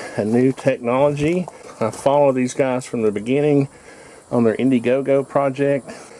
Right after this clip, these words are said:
It's really, uh, out there as far as bee technology. <laughs>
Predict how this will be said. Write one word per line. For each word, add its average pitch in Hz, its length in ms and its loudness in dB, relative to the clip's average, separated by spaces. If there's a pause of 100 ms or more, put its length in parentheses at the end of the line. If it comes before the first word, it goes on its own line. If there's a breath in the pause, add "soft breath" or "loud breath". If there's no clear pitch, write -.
(200 loud breath)
It's - 600 -4 (440 loud breath)
really, 156 480 2 (800 loud breath)
uh, 107 320 2 (100)
out 127 240 -4
there 101 340 -2 (300 loud breath)
as - 140 -6
far 113 260 2
as 107 80 -6 (540 loud breath)
bee 127 180 -2
technology. 101 880 -2
<laughs> - 40 -10